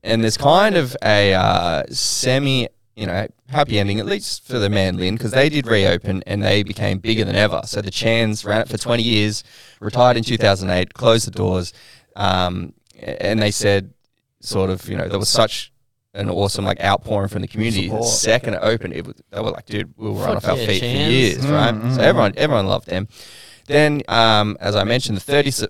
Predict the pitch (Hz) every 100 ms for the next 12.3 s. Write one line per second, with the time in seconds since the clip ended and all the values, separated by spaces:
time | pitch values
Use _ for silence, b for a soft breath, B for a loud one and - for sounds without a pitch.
0 | - 107 - - - 95 92 - 98 98
1 | 101 - - 98 117 123 - 147 143 127
2 | 98 104 104 147 180 - 98 98 95 87
3 | 110 107 101 - 117 - 92 - 110 98
4 | 92 95 98 92 - - 147 147 143 101
5 | - 131 120 104 104 95 - 92 98 98
6 | 98 113 117 95 98 87 95 92 98 101
7 | 117 117 - B B B B B - 151
8 | - 160 139 117 92 92 90 90 90 95
9 | 80 87 92 - 104 110 92 104 95 92
10 | 92 90 123 131 - 165 - - - 107
11 | 127 - 92 87 - 101 101 101 107 117
12 | 147 73 -